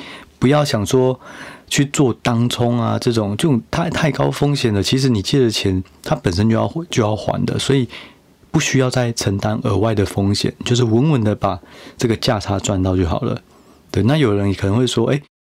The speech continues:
可以去买这个，呃，殖利率高的个股。”我觉得这个也不是完全好的答案哦，因为你可能赚到了股利，可是股市，股价一直跌，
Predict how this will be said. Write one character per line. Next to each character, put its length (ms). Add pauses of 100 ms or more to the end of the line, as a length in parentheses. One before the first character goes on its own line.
(460)
可 140
以 60
去 180
买 260
这 140
个， 420 (420)
呃， 400 (320)
殖 180
利 120
率 140
高 180
的 80
个 180
股。” 240 (220)
我 100
觉 240
得 120 (400)
这 120
个 80
也 60
不 140
是 240 (680)
完 200
全 260
好 220
的 80
答 160
案 240
哦， 100
因 140
为 180 (640)
你 80
可 140
能 100
赚 160
到 140
了 140
股 240
利， 280 (240)
可 160
是 400 (160)
股 160
市， 260 (260)
股 160
价 180
一 20
直 120
跌， 380